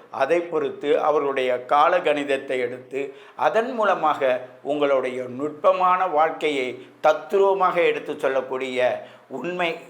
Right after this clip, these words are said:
சம்பவங்கள் தான் இந்த ஜோதிட கலையின் அற்புதங்கள். இந்த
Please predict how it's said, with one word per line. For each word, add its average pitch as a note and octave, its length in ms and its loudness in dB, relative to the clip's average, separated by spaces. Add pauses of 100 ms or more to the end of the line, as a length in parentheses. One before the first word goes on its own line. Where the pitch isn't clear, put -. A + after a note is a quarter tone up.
(100)
சம்பவங்கள் C#3 680 0
தான் B2+ 180 2 (140)
இந்த C3 140 -2 (140)
ஜோதிட D#3 320 -6 (120)
கலையின் A#2 360 -4 (220)
அற்புதங்கள். A#2 560 -8 (460)
இந்த E3+ 220 0